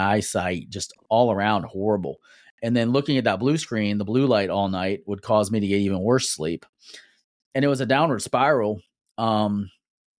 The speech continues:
for a while there, like, up that, the first, I think, four years, like, was like that. It was, like, just a horrible experience.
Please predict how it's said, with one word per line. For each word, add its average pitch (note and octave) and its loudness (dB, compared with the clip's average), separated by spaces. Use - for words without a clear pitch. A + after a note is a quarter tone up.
for C#3 0
a A2+ 0
while D3+ 2
there, G2 -2
like, A#2 -2
up D3 0
that, C3 0
the A#2 -4
first, D#3 -4
I F#2+ -2
think, B2 -4
four B2+ 2
years, G#2 4
like, F#2 -6
was F#2 -6
like G2 2
that. A1+ 0
It - -2
was, F#2 -2
like, F2+ -2
just - -8
a F2 0
horrible F#2+ 4
experience. E2+ -6